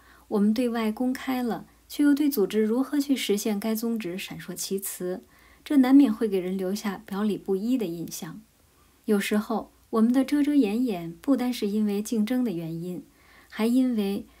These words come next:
如果把组织的内部运作公之于众，并接受外界的审查，我们害怕自己会很尴尬。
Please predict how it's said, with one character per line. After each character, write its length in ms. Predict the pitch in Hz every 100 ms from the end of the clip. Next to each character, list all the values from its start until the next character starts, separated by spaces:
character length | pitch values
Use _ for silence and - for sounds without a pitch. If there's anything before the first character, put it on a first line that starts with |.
| _
如 180 | - 285
果 120 | 311
把 160 | 277 277
组 200 | 220 185
织 140 | 240
的 120 | 247
内 180 | 254 262
部 160 | 233 247
运 200 | 269 220
作 240 | 214 190
公 240 | 185 240 240
之 200 | 247 220
于 160 | 185
众， 340 | 214 262 214 - _ _ -
并 240 | 240 226
接 160 | 220 247
受 220 | 247 220
外 180 | 240 220
界 140 | 220
的 100 | 190
审 240 | 185 165 -
查， 400 | - 180 180 220 _ _ _ _
我 100 | 226
们 120 | 233 247
害 180 | 294
怕 180 | 277 262
自 220 | 262 269
己 180 | 220 180
会 200 | 180 226
很 240 | 208 160 156
尴 240 | 233 240
尬。 180 | 233 190